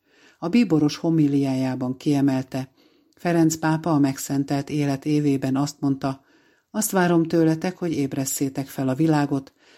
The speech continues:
mert az a különleges vonás, amely a megszentelt életet jellemzi, a profétaság." Ferenc pápa úgy érezte, hogy Isten népe nagyon szereti őt, és tudta,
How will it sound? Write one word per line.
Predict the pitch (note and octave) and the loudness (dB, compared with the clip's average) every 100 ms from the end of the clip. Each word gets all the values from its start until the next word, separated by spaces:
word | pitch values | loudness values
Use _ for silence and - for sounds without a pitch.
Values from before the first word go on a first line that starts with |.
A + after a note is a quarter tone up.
| _ | _
mert | - D3+ D3 | 0 2 0
az | - E3+ | -4 -4
a | C#3+ | -4
különleges | - C#3+ C3+ C3 C3 C3 - | -2 0 0 0 -2 -4 -2
vonás, | D3 C3 B2 - | 0 0 -2 -6
amely | D3 D3 C#3 | 0 2 4
a | |
megszentelt | C#3 D3+ D#3 C#3+ C3 C3+ C3 | 2 0 -2 -4 -4 -6 -8
életet | - C#3+ C3 B2+ - | -4 -4 -4 -8 -4
jellemzi, | E3 E3+ D3 C#3+ C3+ B2+ _ _ _ | 0 2 2 2 0 -4 _ _ _
a | D#3 | -10
profétaság." | D#3 B2 B2 B2+ B2 C3+ - C3 B2 - _ _ _ _ _ _ | -4 -4 -4 -8 -6 -6 -2 -2 -4 -12 _ _ _ _ _ _
Ferenc | D3 C#3 C#3 | 0 2 0
pápa | - C#3 C#3+ | -2 -4 -4
úgy | C#3+ E3+ | -2 0
érezte, | D#3 D3 D3+ - E3+ | 2 2 0 -4 -2
hogy | D#3+ D#3+ | -2 -2
Isten | F3+ - D#3+ D#3 | -4 -4 0 4
népe | D3+ D3 C#3 | 4 2 -2
nagyon | C3+ C3+ | -2 -2
szereti | C3+ - D3 D3 D3+ D#3 | -4 -4 -4 -4 -2 -2
őt, | E3+ E3+ | -2 -6
és | F#3 | -8
tudta, | - C3+ - C#3 C3+ | -6 -8 -6 -8 -8